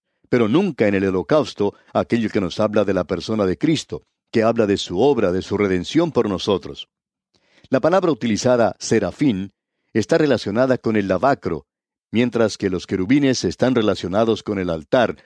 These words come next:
lo que nos habla de la inflexible justicia de Dios. El serafín es algo activo,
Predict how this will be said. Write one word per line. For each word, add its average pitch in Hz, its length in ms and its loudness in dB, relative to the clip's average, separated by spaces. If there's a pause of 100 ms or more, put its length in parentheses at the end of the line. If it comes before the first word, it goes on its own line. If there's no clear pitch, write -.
(120)
lo 104 120 -2
que 120 100 -2
nos 113 200 -2
habla 113 360 2 (200)
de 104 160 0
la 104 280 2
inflexible 139 960 0
justicia 113 600 -2
de 95 100 0
Dios. 82 400 -8 (800)
El 123 100 0
serafín 147 400 2
es 139 160 2
algo 143 240 2
activo, 104 520 -2